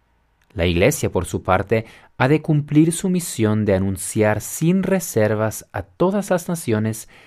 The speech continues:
a Jesús como único Salvador de la humanidad, conduciendo a los hombres a la auténtica adoración de Dios, sin idolatrías y sin mezcolanzas. Si falla en esto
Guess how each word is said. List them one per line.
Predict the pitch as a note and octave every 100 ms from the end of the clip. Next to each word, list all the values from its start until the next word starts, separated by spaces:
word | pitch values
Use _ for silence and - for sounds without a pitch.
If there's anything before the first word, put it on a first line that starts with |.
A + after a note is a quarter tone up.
| _ _ -
a | F2
Jesús | - F2 - C3 E3 -
como | G#2+ F#2+ G#2+ -
único | D#3+ D#3+ E3 D3+
Salvador | C#3 A2+ G2+ F#2+ F#2 F#2+ -
de | G#2 F2+
la | E2+
humanidad, | E2 D#2+ D#2 D2 C#2+ - _ _ _ _ _ _ -
conduciendo | F2+ E2+ E2+ - F#2+ F#2+ G#2 C3+ C#3+ -
a | F2+
los | E2+ A2
hombres | G#2+ G2+ F#2+ F2+ -
a | G2
la |
auténtica | G2 G2+ - B2+ C#3+ D#3 D#3+ D#3+ D#3 -
adoración | G#2+ F2+ F2 - G2+ F2+
de | F2+
Dios, | F#2 A#2 A2 - - - - - -
sin | - F#3 F#3+
idolatrías | F3+ E3 D#3+ D3+ D3 D#3 A2+ F2 -
y | A#2+
sin | - D3+
mezcolanzas. | D3 C3 - A#2 G#2 A#2+ A#2+ - - E2 - - _ _ _ _ _ _ _ _ _ _
Si | - -
falla | F#2+ - G2+ G#2 C3
en | D3
esto | A#2 - - B2 D#3